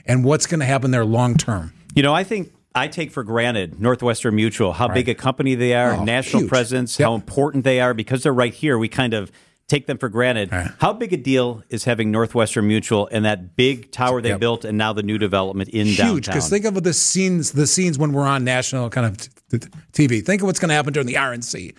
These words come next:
Speaker 1: kind of when they show that city view, right? You're gonna see this tower, you're gonna see the new tower. Hopefully it'll be kind of moving along by that point. It's important. I think N M L is really important to us because of the investment here. It's important because of how much they spend here. It's important to have corporate headquarters like that, John,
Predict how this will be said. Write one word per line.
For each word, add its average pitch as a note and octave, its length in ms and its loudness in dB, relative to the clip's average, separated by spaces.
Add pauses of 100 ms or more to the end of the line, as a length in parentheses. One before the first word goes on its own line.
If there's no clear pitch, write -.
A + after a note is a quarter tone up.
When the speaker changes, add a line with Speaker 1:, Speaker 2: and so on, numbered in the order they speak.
(200)
Speaker 1:
kind D3+ 100 2
of D3 60 4
when C#3+ 80 4
they C#3 100 4
show E3 300 4
that C#3 160 -2
city E3+ 300 2
view, A#2+ 260 0
right? C3+ 260 0 (260)
You're D3 100 0
gonna C#3+ 120 2
see F3+ 140 2
this F3+ 180 2
tower, D3 380 0
you're D#3+ 60 0
gonna D3 120 -2
see F3+ 140 2
the E3+ 100 2
new A#3+ 180 4
tower. F#2+ 360 -8 (180)
Hopefully D#3+ 260 2
it'll C#3 80 4
be C3+ 120 2
kind C#3 180 -2
of C#3 80 2
moving C#3+ 220 4
along B2+ 260 2
by A2+ 120 2
that G#2+ 140 0
point. G2+ 220 -4 (240)
It's F#3+ 180 2
important. F3+ 440 2
I F3+ 80 2
think G3+ 200 0
N D#3 140 -2
M D#3+ 120 -2
L E3 180 4
is B2+ 80 -2
really E3+ 160 2
important D#3 320 0
to D3 60 2
us D3 100 -2
because C#3 280 0
of B2 60 2
the A#2+ 100 4
investment B2 480 -2
here. G#3 220 2 (320)
It's C#3 160 2
important D3 380 2
because D3 260 0
of A#2 60 -6
how C#3+ 100 0
much C#3+ 200 0
they A2 120 2
spend C#3 400 0
here. G#3+ 280 0 (300)
It's F#3+ 120 -2
important G#3+ 320 2
to E3 60 0
have F3 160 0
corporate F#3+ 280 2
headquarters C3+ 420 0
like A#2 140 0
that, G#2+ 160 0
John, F#2 340 -2